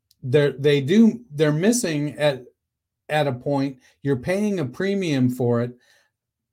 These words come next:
That being said, if there was a Kyle Pitts in this class, I would draft him. But that's the exception. Our,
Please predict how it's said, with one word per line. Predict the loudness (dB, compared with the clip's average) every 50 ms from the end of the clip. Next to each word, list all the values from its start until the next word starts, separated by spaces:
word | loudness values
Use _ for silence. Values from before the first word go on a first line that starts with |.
| _ _ _ _ _ _ _ _
That | 2 4 4 6 6
being | 4 4 4 2 0
said, | 2 2 2 4 4 2 0 0 -2 -6 -8 -10 -10
if | -8 -2 2
there | 4 6 6
was | 6 6 4
a | 2 -2
Kyle | -2 -2 0 0 0 -2
Pitts | -2 -2 0 0 0 0 -2 -4 -10 -14 -16 _ _ _ _ _ _ _
in | -4 -4 -4 -4
this | -4 -6 -6 -8
class, | -6 -6 -4 -4 -2 -4 -4 -6 -8 -10 -6
I | -4 -2 0
would | 2 2 0 0
draft | 0 -2 -2 -2 -4 -6 -10
him. | -12 -14 -16 -18 _ _ _ _ _ _ _ _ _ _ -2
But | -2 0 4
that's | 4 4 4 4 2 2
the | 2 4 4
exception. | 4 2 0 -2 -2 -2 -2 -2 -2 -2 -2
Our, | -2 -2 -4 -6